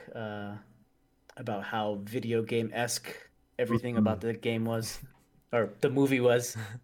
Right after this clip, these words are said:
Speaker 1: And that was like, that was like my general, like, feel. Like, it was like, "Oh my god, like, I'm in, like, this third person movie, like, watching Theo go through," third person game, sorry, video game. Like,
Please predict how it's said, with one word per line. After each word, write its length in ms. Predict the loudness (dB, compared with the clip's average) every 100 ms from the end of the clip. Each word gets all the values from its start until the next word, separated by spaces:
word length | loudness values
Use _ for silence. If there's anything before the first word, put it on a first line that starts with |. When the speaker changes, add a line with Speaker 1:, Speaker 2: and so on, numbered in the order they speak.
| _ _ -2
Speaker 1:
And 120 | 2 6
that 100 | 6
was 160 | 8
like, 200 | 6 6
that 120 | 6
was 140 | 6 6
like 100 | 4
my 140 | 2
general, 580 | 0 0 2 2 4 2
like, 220 | 2 0
feel. 320 | -2 0 2 2
Like, 160 | 0
it 40 | -4
was 120 | -4
like, 160 | -4
"Oh 140 | -4 -4
my 100 | -4
god, 220 | -2 -2
like, 120 | -2
I'm 140 | -6 -8
in, 160 | -6
like, 160 | -6 -6
this 140 | -10
third 380 | -6 -2 -2 -4
person 420 | -8 -8 -8 -8
movie, 400 | -6 -6 -8 -8
like, 220 | -4 -4 -6
watching 760 | -6 -2 -2 -4 -6 -4 -6 -8 -8
Theo 360 | -4 0 0
go 260 | 0 0 -2
through," 500 | -4 -4 -2 -2 -6 _ _ _ _ 2
third 140 | 2
person 260 | 2 0 0
game, 300 | 0 0 0
sorry, 240 | -2 -2
video 240 | -2 -2 0
game. 240 | 0 -2
Like, 220 | -4 -8